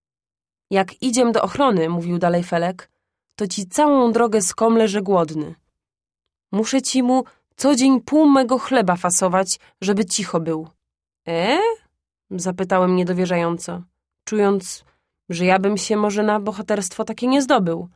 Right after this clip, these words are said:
„Jak Pana Boga kocham”, przysiągł się natychmiast Felek, grzmotnąwszy się kułakiem w suche jak szczapa piersi.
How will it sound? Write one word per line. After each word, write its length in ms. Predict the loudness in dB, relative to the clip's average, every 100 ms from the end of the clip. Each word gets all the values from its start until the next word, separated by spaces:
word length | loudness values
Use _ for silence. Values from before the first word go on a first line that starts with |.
| _ _ _ _ _ _ _
„Jak 200 | -12 -12
Pana 300 | -4 -2 0
Boga 260 | 0 0 0
kocham”, 500 | 0 0 -2 -6 -10 _ _ _
przysiągł 580 | -8 -6 -4 -4 -4 -6
się 140 | -4
natychmiast 540 | -4 -6 -8 -8 -8
Felek, 380 | -12 -12 -12 -14 _ _ _
grzmotnąwszy 680 | -4 0 0 0 -2 -4 -4
się 160 | -8 -8
kułakiem 520 | 0 2 2 0 -2
w 60 | -4
suche 300 | -8 -6 -4
jak 180 | -4
szczapa 360 | -8 -6 -6 -6
piersi. 600 | -6 -8 -8 -12 -14 -18